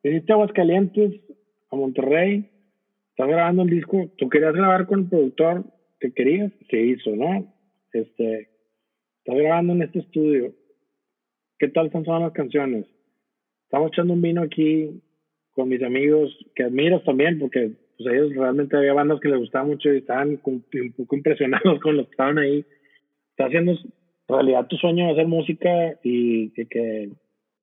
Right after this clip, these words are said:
esto es, esto es que te vaya bien, güey. <laughs> Esto significa que te vaya bien. Entonces,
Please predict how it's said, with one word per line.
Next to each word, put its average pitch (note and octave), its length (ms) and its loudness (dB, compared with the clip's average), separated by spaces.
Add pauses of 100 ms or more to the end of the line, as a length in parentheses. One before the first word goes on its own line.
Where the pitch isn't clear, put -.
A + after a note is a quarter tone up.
(480)
esto A#2+ 280 -4
es, F3+ 240 -6
esto A#2+ 280 -2
es F#3+ 80 0 (400)
que A#2 100 -2
te B2+ 100 -2
vaya B2 240 2
bien, D#3 300 4
güey. G#2 240 -2 (100)
<laughs> G3 480 0 (360)
Esto G3 280 -4
significa F3 480 0
que F3 80 -2
te D3 180 -4
vaya D3+ 240 2
bien. C3+ 340 0 (1300)
Entonces, C#3+ 420 2